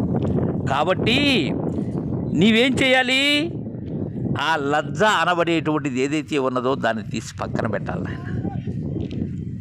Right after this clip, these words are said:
గురుదేవుని గతంలో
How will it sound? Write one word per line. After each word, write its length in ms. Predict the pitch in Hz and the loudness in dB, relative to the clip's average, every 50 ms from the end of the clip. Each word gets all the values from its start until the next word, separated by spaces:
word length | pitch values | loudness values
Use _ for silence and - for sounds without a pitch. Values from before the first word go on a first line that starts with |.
| - - - - 139 151 - - - - - - - - - 113 123 | -10 -10 -10 -10 -8 -8 -8 -8 -10 -10 -10 -12 -12 -12 -6 0 2
గురుదేవుని 800 | 160 196 233 254 277 269 277 285 269 247 220 156 110 104 135 - - - - - - - - - - - - - - - - - - - - - - - - - - - - - - | 4 4 6 6 6 6 6 4 4 0 0 -2 -4 -6 -12 -16 -18 -20 -20 -20 -20 -20 -20 -20 -20 -20 -18 -18 -16 -16 -16 -16 -18 -18 -20 -20 -20 -20 -20 -18 -18 -16 -10 -4 -4
గతంలో 300 | 165 - - 226 240 254 | -2 2 2 4 4 4